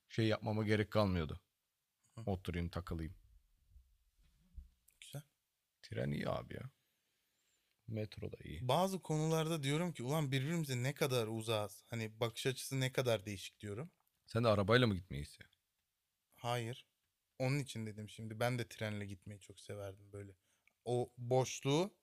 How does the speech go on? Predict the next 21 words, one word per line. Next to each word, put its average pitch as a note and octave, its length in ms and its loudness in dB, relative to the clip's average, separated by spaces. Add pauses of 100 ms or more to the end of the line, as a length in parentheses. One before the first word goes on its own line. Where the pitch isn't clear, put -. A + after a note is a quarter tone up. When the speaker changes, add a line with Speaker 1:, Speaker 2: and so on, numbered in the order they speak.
(260)
Speaker 2:
çünkü - 260 -8
arabada C3+ 420 4
öyle C3+ 280 2
bir D3 160 -4
boşluk - 380 -4
yok. A#2 200 -4
Şa-, B2 280 0
müzik B2+ 340 -4
de B2 120 -4
dinlesen, A2 520 -2 (540)
podcast C#3+ 520 2
da B2+ 100 -2
dinlesen, A2 480 -4 (300)
hani A2+ 220 -4
yine C#3 380 2
konsantre C3 560 2
olman C3 420 2
gereken B2+ 460 0
bir A2+ 60 -8
şey C3+ 240 2
var. - 200 -10